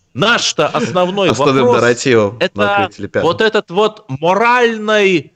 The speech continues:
Speaker 1: релятивизм. Моральный релятивизм, когда вроде бы под оком государевым ты такой патриот,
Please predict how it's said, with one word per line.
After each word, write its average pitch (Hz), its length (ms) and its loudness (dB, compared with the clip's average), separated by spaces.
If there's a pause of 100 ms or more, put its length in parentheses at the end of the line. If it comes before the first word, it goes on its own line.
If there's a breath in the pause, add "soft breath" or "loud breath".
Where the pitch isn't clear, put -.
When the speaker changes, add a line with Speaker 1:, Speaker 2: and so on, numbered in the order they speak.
Speaker 1:
релятивизм. 196 1300 -4 (340)
Моральный 220 680 0
релятивизм, 220 760 -2
когда 151 400 -2
вроде 185 560 0
бы 87 200 -8
под 156 400 -2
оком 147 460 0
государевым 127 960 -2
ты 117 100 -6
такой 98 360 -4
патриот, 226 880 -2